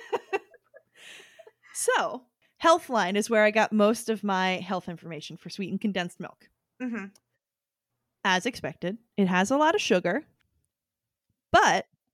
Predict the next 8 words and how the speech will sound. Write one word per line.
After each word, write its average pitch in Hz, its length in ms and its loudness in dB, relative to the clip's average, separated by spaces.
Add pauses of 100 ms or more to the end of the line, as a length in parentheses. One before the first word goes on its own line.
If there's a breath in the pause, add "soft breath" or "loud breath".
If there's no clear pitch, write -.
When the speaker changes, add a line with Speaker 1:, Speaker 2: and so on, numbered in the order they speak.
(840)
Speaker 1:
it 247 160 -2
does 330 280 2
also, 254 460 -2 (240)
it 214 140 2
is 311 140 0
very 302 320 2 (120)
energy 214 460 4
dense. - 600 -6